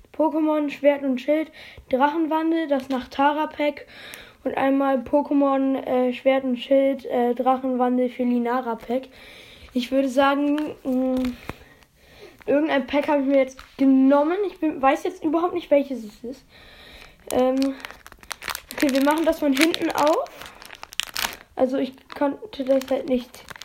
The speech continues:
sehen. Ah, nee, da, jetzt, ich habe schon die erste Karte gesehen. Muss ich von vorne aufmachen. Okay, das war das Felinara Pack. Und jetzt drehen wir die Karten nämlich vorsichtig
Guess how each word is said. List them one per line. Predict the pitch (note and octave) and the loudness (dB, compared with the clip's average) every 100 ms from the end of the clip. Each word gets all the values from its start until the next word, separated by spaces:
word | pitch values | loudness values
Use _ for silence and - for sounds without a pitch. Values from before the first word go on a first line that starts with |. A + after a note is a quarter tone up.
| - - - | -12 -12 -10
sehen. | - C#4+ - | -2 0 2
Ah, | C4+ | 2
nee, | C#4 | 2
da, | B3+ B3 - | 0 -2 2
jetzt, | C4 B3+ - - | 0 0 -8 -6
ich | B3 C4 | -4 -2
habe | C4+ | -4
schon | - C4+ | -2 0
die | |
erste | C4+ B3+ | 0 -2
Karte | B3+ C4 B3+ | -4 -4 -2
gesehen. | B3 A3+ C4 C#4+ - - - | -4 -2 -2 -4 -16 -10 -2
Muss | C#4 | -2
ich | - | 0
von | C#4 | 2
vorne | D4 C#4+ | 2 0
aufmachen. | B3 B3 C4 C#4 | 0 -2 -2 -2
Okay, | B3+ C#4 | -2 0
das | C4+ | 2
war | C4+ | 2
das | B3+ | 0
Felinara | - C4 B3+ A#3+ B3 C4 B3 | 0 0 2 0 2 0 -2
Pack. | - B3+ - - - - - - - - _ _ - | -4 -6 -6 -16 -16 -16 -16 -16 -18 -20 _ _ -4
Und | C4 | -2
jetzt | A#3+ C#4+ - - | 2 0 -2 -10
drehen | - C#4+ C#4+ | 0 0 0
wir | C#4 | -2
die | B3+ | -4
Karten | - B3+ C#4 - B3+ C4+ F4+ - - - - - - - - - - - - - - | -4 -4 -4 -6 -4 -4 -6 -16 -20 -20 -20 -16 -12 -12 -14 -14 -14 -14 -20 -20 -8
nämlich | A#3 A#3+ C4+ C#4+ - - - | -2 0 0 -4 -8 -18 -8
vorsichtig | A#3+ A#3+ B3 B3 - B3 - | -4 -2 -4 -8 -6 -6 -6